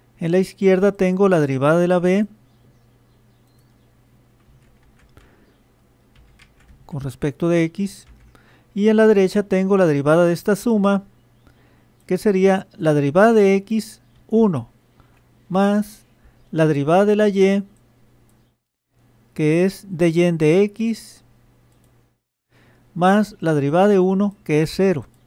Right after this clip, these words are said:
No lo escribo. Ahora, D Y N de X es B cuadrada. Entonces aquí pongo B cuadrada.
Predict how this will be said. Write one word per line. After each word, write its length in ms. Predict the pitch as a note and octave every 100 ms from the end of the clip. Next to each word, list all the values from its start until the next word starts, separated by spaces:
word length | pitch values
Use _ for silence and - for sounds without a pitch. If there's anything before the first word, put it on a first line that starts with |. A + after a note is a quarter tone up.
| _ -
No 140 | D#3
lo 80 | E3
escribo. 480 | D#3+ - G3+ D3+ A#2 _ _ _ _ _ _ _ _ _
Ahora, 400 | D#3 D#3+ D#3+ D3 -
D 220 | D3 F#3
Y 140 | G3
N 120 | A3
de 280 | G#3+ A3 G3+
X 560 | G3+ G3+ A3 G#3+ - _ _ _ _ -
es 500 | E3+ F3+ G3 - - _ _ _ _
B 220 | C#3+ D3
cuadrada. 600 | D#3 D#3+ E3 G#3 G3+ A#2 - _ _ _ _ _ _ _
Entonces 460 | D#3 - D3 F#3 F#3+
aquí 260 | E3+ F3+
pongo 380 | - F3+ F3+ F#3
B 160 | E3 E3
cuadrada. 540 | E3+ E3+ G#3+ G#3 A2+